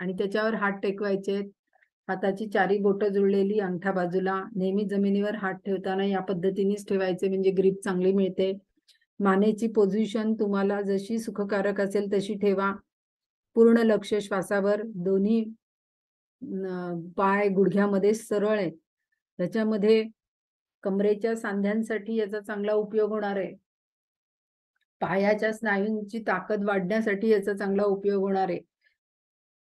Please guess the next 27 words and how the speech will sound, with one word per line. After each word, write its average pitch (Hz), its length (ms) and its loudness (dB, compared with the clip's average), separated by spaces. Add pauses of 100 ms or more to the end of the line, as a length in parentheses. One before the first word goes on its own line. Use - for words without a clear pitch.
(120)
एक 202 260 -2
लक्षात 214 340 -2
घ्या, 208 560 -2
जेव्हा 208 260 0
आपल्या 214 340 -2
पायांची 208 840 -2
स्नायूंची 202 760 -2
ताकद 214 580 0
चांगली 202 380 2
असते, 196 560 0 (760)
पायाचे 190 420 2
स्नायू 208 380 0
चांगले 202 380 2
असतात, 196 380 -2 (200)
त्यावेळेला 214 600 2
पाठीचा 208 500 -2
कणा 202 300 -2
हा 202 180 0
चांगला 190 400 2
राहतो 180 360 -2 (420)
आणि 190 220 -4
पाठीचा 208 440 2
कणा 220 340 0
चांगला 208 380 -2
असेल 208 480 -2
तर 226 220 0 (760)
पाय 202 220 2